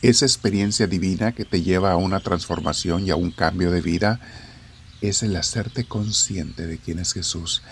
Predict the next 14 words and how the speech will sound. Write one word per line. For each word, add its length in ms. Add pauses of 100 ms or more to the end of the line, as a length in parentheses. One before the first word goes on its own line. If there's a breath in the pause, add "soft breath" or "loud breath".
(380 loud breath)
Te 80
aconsejo 580
que 120
esta 240
oración 520 (420 loud breath)
la 300
hagas 380
o 120
la 140
repitas 600
frente 340
a 60
un 140
crucifijo. 720